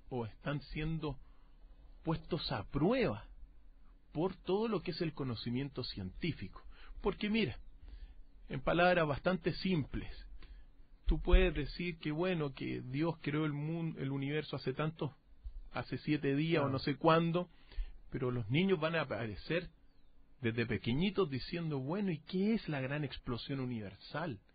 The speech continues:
Speaker 1: ¿Y por qué nuestro universo se está inflando? ¿Y qué son los agujeros negros?" Entonces, esas son las grandes preguntas que los sistemas religiosos van a tener que dar una respuesta,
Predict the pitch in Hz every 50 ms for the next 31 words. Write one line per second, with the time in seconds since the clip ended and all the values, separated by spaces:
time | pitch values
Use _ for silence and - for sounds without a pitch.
0 | - - - - - - 135 - - 143 - - - 226 247 233 - - 170 175
1 | 160 147 139 135 143 160 165 - - 156 - 127 - - - 147 139 123 - -
2 | - 151 139 147 180 190 165 131 104 - 156 - - - - - - - - -
3 | - 170 160 - - 240 - - 226 220 208 175 - 165 147 123 120 - - 170
4 | 160 147 117 98 95 104 131 180 208 190 143 107 98 90 90 - - - - -
5 | - - - - - - - - - - - - - 135 131 - - 180 180 165
6 | - 151 - - - - 269 285 277 - - 135 - - - 170 170 151 120 101
7 | 104 120 139 165 185 180 160 160 - - - - 147 123 107 101 107 131 170 254
8 | 320 254 202 - - - 123 131 - - - _ _ _ - - - _ _ -
9 | - - - - - - - 165 151 143 131 - - - - - _ _ - 214
10 | 214 220 202 - - 156 135 131 123 - - 196 208 196 - 139 127 139 160 196
11 | 190 185 165 143 143 139 156 170 160 - 151 151 165 170 170 165 147 123 - -
12 | - - - 208 220 214 - - - - - 107 -